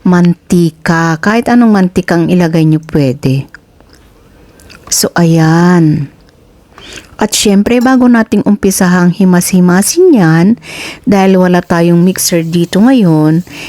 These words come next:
pwede nyo rin sa kamay. Pero kung meron kayong mixer, mas madali. Pero ginagawa ko kasi isang kilong harina lang at or dalawa. Ginagawa ko na sa kamay.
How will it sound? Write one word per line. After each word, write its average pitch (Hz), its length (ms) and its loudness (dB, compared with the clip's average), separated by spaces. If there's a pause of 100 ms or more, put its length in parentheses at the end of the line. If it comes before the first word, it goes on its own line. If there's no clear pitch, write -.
(160)
pwede 277 240 2
nyo 220 160 2
rin 190 160 0
sa 180 160 -4
kamay. 151 480 -2
Pero 147 320 -2
kung 147 220 -2
meron 147 260 -2
kayong 156 240 0
mixer, 185 560 0
mas 214 320 -2
madali. 143 560 -2 (1900)
Pero 233 280 0
ginagawa 208 520 0
ko 180 80 -4
kasi 180 360 -2
isang 170 200 -2
kilong 165 840 0
harina 170 440 0
lang 147 400 -2 (560)
at 196 160 -6 (160)
or 185 160 -2
dalawa. 160 600 -2 (2000)
Ginagawa 160 480 -4
ko 156 160 -8
na 151 160 -4
sa - 160 -16
kamay. 135 560 -10